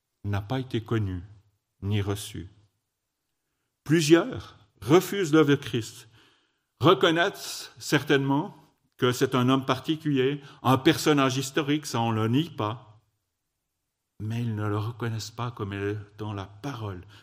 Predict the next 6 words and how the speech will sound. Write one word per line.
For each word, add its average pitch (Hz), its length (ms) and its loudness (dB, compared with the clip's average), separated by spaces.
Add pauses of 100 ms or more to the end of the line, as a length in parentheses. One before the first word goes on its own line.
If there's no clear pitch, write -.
(200)
comme 110 180 -4
étant 104 320 -6
Dieu 95 460 -6 (920)
parmi 95 300 -10
nous. 87 160 -14 (2500)
Certains 143 640 0